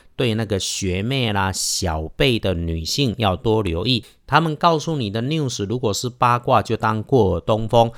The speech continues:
她们转来的讯息，要你转达什么的，你一定要 reconfirm 再确认，忍着点，莫冲伤紧讲出嘴。历书通胜上面，对大家来说，礼拜三红大于黑，忌讳的事情是一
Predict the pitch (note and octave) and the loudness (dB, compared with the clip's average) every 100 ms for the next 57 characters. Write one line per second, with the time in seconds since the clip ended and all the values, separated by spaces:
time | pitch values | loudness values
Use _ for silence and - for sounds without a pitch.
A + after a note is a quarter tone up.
0 | - - A#2 G#2 F2+ F#2 E2 F#2+ G2+ - | -14 0 2 2 0 -2 0 -2 -2 -2
1 | C3 G#2 - F#2+ D#3 C#3 A2+ A#2+ G#2+ F2+ | -2 -2 -4 0 2 4 0 2 2 2
2 | E2 G#2+ B2+ F2 D#2 E2+ E2+ F2+ G#2 - | 0 -2 -2 -4 -6 -6 -6 -6 -8 -6
3 | D#3+ D3 G#2 G2 G#2+ G2+ F2+ B2 G#2 B2 | -4 -2 -2 -2 -4 -4 -2 -2 -2 -2
4 | G#2+ F#2+ - A2 F#2 G#2 D#2+ F2 G2+ G#2 | -2 -4 -2 -2 0 -2 -4 0 2 4
5 | B2 A#2 G2+ D#2+ - - F#2+ G2 G#2+ - | 0 0 -2 -2 -12 -10 -4 -2 -2 0
6 | F#2+ E2 E2 F#2+ F2+ E2+ C#3 G2 E2 G#2+ | 0 0 -4 -4 -4 -2 -2 -2 -2 0
7 | G#2 G#2+ - A2+ - F#2+ D#2 - - - | 0 0 -4 -6 -2 -2 -4 -12 -20 -20
8 | _ - E3+ - F3 E3 E3 E3 D3 D#3+ | _ -6 -4 -2 -2 -2 -2 -4 -2 -2
9 | D#3+ C3 - _ _ A3+ G3 F#3 G3+ E3 | -2 -8 -12 _ _ 0 0 2 0 2
10 | E3+ D3 C#3 C3 D#3 C#3 A2 B2 B2+ - | 0 0 -2 0 -2 0 -4 -4 -4 -2
11 | B2+ B2+ B2+ - - - G#2 A2 C3+ D3+ | -2 -2 -4 -8 -8 2 4 4 0 -6
12 | - D#3+ F#2+ D2+ E2 F#2 - A#2+ B2+ - | -2 0 0 -2 -6 -4 2 2 2 -6
13 | - _ - C#3 B2 C#3 A#2 A2 - C3+ | -20 _ -4 0 2 2 2 0 0 -4
14 | - F#2 - C3 F#2+ - C3 | -2 -4 -2 -2 -4 -2 -2